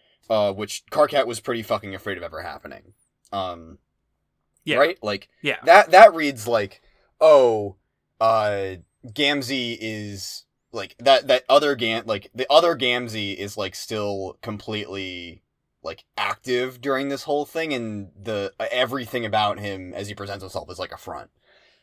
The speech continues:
Speaker 1: Um, but again, it's, like, so, uh, like, that's such a subjective reading of that, and I'm not, like, there's very little direct evidence, like, in the way that you end up in that conversation, that, like, the only piece of evidence I have is, like,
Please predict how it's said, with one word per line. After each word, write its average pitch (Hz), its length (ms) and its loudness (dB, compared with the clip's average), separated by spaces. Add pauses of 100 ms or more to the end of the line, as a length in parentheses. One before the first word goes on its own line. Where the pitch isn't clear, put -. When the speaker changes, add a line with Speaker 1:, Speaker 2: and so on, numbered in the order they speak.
(160)
Speaker 1:
Um, 82 540 -6 (1120)
but 170 200 2
again, 208 280 4
it's, 139 180 -4
like, 147 140 -2
so, 151 540 -2 (460)
uh, 120 220 4
like, 127 160 -2
that's 147 160 0
such 160 120 -2
a 165 60 -2
subjective 117 540 -4
reading 117 280 -6
of 147 100 -6
that, 196 260 0
and 123 140 -4
I'm 113 120 0
not, 113 240 -2 (460)
like, 104 320 -10 (380)
there's 120 460 -4 (460)
very 113 300 0
little 143 200 0
direct 110 360 -2
evidence, 110 480 -4 (120)
like, 95 220 -8
in 104 120 -10
the 95 100 -8
way 98 320 -6
that 101 140 -10
you 92 120 -14
end 95 200 -8
up 95 100 -6
in 104 60 -10
that 92 120 -10
conversation, 98 640 -8
that, 107 120 -10
like, 101 140 -6
the 113 100 -12
only 135 220 -4
piece 123 80 -8
of 113 80 -4
evidence 107 200 -6
I 92 100 -10
have 101 140 -2
is, 90 140 -16
like, 85 220 -10